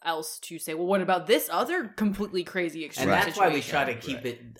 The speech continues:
Speaker 2: I think that's why we try to keep it as clean, like, as simple as possible and as extreme,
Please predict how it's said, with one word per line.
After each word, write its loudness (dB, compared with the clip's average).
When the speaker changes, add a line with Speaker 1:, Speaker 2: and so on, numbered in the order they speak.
Speaker 2:
I -2
think -10
that's -4
why -4
we -10
try -2
to -4
keep -12
it -12
as -10
clean, -8
like, -8
as -8
simple -6
as -8
possible -6
and -12
as -14
extreme, -10